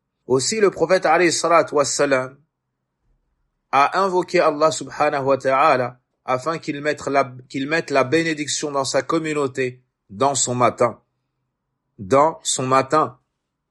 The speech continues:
Abu Daoud, At-Tirmidhi, Ibn Majah et autres rapportent, selon Sakhr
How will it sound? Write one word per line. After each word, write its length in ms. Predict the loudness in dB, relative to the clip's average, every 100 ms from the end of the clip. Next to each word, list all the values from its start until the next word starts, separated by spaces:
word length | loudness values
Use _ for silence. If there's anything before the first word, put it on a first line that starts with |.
| _ -6
Abu 280 | -2 0 2
Daoud, 320 | 4 4 2
At-Tirmidhi, 800 | -2 0 0 0 -2 -6 -8 -12 _ _ _ _
Ibn 300 | -8 -4 -4
Majah 540 | 0 0 2 0 -2 -10 _ -12
et 120 | -2
autres 400 | 0 0 -2 -18 _ _ _ _ _ _ -6
rapportent, 800 | 0 2 2 2 2 0 -20 _ _ _ _ -8
selon 340 | -4 -2 -2
Sakhr 480 | 2 2 0 -8